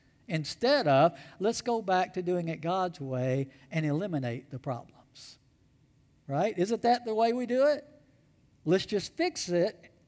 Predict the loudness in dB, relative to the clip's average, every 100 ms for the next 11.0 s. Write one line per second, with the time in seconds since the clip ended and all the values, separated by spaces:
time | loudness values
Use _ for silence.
0 | _ _ 2 4 4 2 2 2 -2 -8
1 | -8 -4 -6 -4 -8 -4 -2 -2 -6 -4
2 | -4 -4 -4 -4 -4 -4 -4 2 2 2
3 | -2 -2 -2 -2 -2 -2 -2 -2 -2 -2
4 | -6 -16 _ _ _ _ _ _ _ -2
5 | 0 0 0 -2 -2 -2 -2 -2 -4 0
6 | -2 -2 -6 -6 -6 -2 -2 0 -4 -8
7 | -16 _ -20 _ _ _ _ _ _ _
8 | _ _ -12 -4 -4 -2 -4 -4 -6 -8
9 | -8 -8 -10 -8 -8 -10 -6 -6 -4 -4
10 | -2 -2 -4 -10 -10 -10 -8 -10 -10 -14